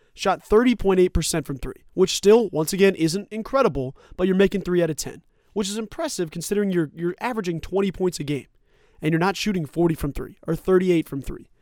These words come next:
Senior year, averaging fourteen point seven, shoots thirty-eight percent from three, his highest three-point percentage of the season. He's a stud, man. The guy's ready to go. And honestly, with how hard he's worked at this, I could very easily see him becoming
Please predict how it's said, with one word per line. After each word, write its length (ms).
Senior 320
year, 220
averaging 280
fourteen 400
point 220
seven, 420
shoots 360
thirty-eight 680
percent 420
from 200
three, 260
his 160
highest 460
three-point 320
percentage 420
of 140
the 80
season. 380
He's 220
a 40
stud, 460
man. 160
The 60
guy's 260
ready 240
to 100
go. 300
And 100
honestly, 360
with 160
how 200
hard 180
he's 100
worked 220
at 60
this, 320
I 120
could 160
very 260
easily 400
see 220
him 80
becoming 460